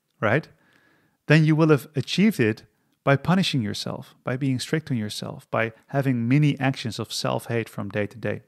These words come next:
right? So if you can find goals that you can set from a place of self-love, from enjoyment, from purpose, from fulfillment, you can snap out of this negative, this downside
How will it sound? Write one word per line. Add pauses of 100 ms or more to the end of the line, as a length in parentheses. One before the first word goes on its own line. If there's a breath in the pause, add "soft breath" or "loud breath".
(600)
right? (800 loud breath)
So (1040)
if
you
can
find (140)
goals
that
you
can
set
from
a
place
of
self-love,
from
enjoyment,
from (280 soft breath)
purpose,
from
fulfillment,
you
can
snap
out
of
this (380 loud breath)
negative, (240)
this
downside